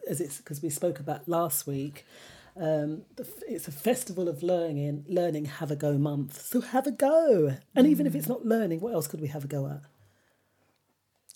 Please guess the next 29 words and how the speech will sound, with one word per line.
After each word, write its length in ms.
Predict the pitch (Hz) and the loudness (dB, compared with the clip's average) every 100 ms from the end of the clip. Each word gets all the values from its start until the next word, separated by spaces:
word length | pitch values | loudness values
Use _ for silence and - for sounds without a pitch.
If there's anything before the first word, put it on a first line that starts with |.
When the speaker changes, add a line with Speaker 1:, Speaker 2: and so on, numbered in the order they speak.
| - | -4
Speaker 2:
Educating. 640 | 254 226 151 - 139 143 143 _ _ | -4 0 -2 0 0 -2 -6 _ _
Speaker 1:
Yeah, 340 | 196 208 220 262 | 0 2 2 0
it's 120 | 370 | -2
all 140 | 240 254 | 0 0
to 100 | - | 0
do 80 | 233 | 0
with 120 | 208 | 0
education. 800 | 175 151 143 160 139 135 131 135 | 0 -4 -4 -2 -2 -2 -4 -2
Speaker 2:
Yeah, 280 | 233 196 156 | 4 4 4
so 260 | - 208 202 | 2 6 6
it, 140 | - | 4
it's 180 | - 214 | 2 0
the 120 | - 208 | 2 2
month 400 | 220 247 240 - | 4 4 2 4
of 380 | 190 185 180 - | 8 10 8 2
long, 560 | 180 196 208 202 202 - - 180 | 4 8 8 6 0 -4 -2 2
a 80 | |
lifelong 720 | 180 202 220 220 - 196 196 185 | 6 8 6 6 4 6 6 6
learning. 540 | 185 180 170 127 156 | 6 6 6 2 0
So 320 | - 170 165 165 - - | 4 6 6 4 -8 -6
Speaker 1:
Mm. 240 | 180 180 | -2 0
Speaker 2:
you 220 | 175 240 247 | 4 6 6
could 280 | - 214 | 4 4
be 140 | 202 185 | 4 4
an 180 | 185 - | 4 4
educator 920 | 214 208 180 175 160 - 165 151 220 - _ 175 | 2 2 -2 2 2 2 2 4 2 -4 _ -6
Speaker 1:
Yeah. 380 | 196 190 180 175 | 2 4 4 4
Speaker 2:
who 200 | 196 190 | 6 8
wants 360 | 185 185 - | 8 6 4